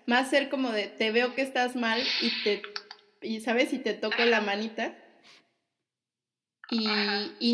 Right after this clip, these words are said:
Speaker 1: no tanto ponerse en un lugar empático de, esto que te está pasando está de la verga y yo me doy cuenta de por qué y estoy contigo.
Speaker 2: Claro,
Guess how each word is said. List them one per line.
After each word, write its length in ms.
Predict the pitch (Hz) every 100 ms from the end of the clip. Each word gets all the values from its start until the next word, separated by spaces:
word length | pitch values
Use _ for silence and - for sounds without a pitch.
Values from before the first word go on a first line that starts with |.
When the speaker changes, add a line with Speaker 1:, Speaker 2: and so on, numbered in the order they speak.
| 233
Speaker 1:
no 220 | 240 233
tanto 360 | 240 233 233
ponerse 380 | 226 208 202 208
en 120 | 220 220
un 100 | 220
lugar 260 | 214 202
empático 600 | 208 214 202 202 208 -
de, 680 | 196 180 175 165 - - -
esto 340 | - 220 226 233
que 80 | 226
te 100 | 190
está 280 | 190 196
pasando 640 | 214 214 208 202 196 202 -
está 280 | 208 - 196
de 100 | 190
la 140 | 196 185
verga 360 | 185 180 190 -
y 160 | 202
yo 120 | 190 190
me 120 | 190
doy 180 | 190 196
cuenta 340 | 190 185 196
de 100 | 190
por 280 | 185 180 175
qué 180 | 180 185
y 80 | 202
estoy 280 | 180 190 180
contigo. 500 | 180 185 190 180 - _ _ _ _ _ _ _ _ _ _ _ - - _ _ _ _ _
Speaker 2:
Claro, 400 | - 226 208 185